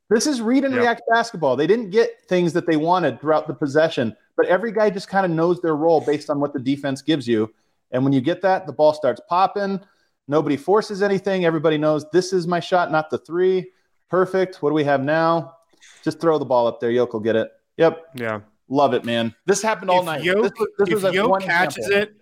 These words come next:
Speaker 2: at the nail on the foul line there, the play's over.
Speaker 1: Right.
Speaker 2: And the Heat know that. Like,
Speaker 1: Yep.
Speaker 2: that's what happened throughout that entire Clippers series,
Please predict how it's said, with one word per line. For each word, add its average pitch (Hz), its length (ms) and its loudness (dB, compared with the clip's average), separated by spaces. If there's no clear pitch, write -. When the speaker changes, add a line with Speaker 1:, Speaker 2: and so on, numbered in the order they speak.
Speaker 2:
at 151 200 -2
the 139 100 -4
nail 127 360 0
on 139 300 -2
the 117 80 -6
foul 123 340 0
line 143 280 0
there, 156 380 0
the 139 80 -4
play's 151 360 0
over. 143 500 0
Speaker 1:
Right. 120 200 0
Speaker 2:
And 139 360 -2
the 147 260 -2
Heat 185 280 -2
know 120 300 -2
that. 185 360 0
Like, 151 160 -4
Speaker 1:
Yep. 117 140 -2
Speaker 2:
that's 262 200 2
what 196 120 -4
happened 180 680 -2
throughout 151 300 0
that 143 160 0
entire 139 460 0
Clippers 147 420 -4
series, 110 480 -6